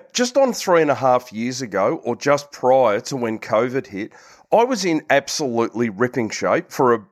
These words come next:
person my age, I was probably fifty-six years of age. I was very, very lean,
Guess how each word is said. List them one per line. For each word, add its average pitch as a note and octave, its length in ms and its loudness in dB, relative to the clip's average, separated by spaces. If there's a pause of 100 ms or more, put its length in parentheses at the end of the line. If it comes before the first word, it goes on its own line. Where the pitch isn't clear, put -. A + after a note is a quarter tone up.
(100)
person D#3 440 0
my G#2 460 4
age, D3 240 -6
I C3 60 2
was A2 180 -2
probably A2 320 -2
fifty-six F#3 720 -6
years D#3+ 220 -4
of C3+ 100 -10
age. C#3+ 420 2 (520)
I B2 100 4
was B2 460 -4 (520)
very, E3+ 400 2
very D#3 340 0
lean, B2+ 540 0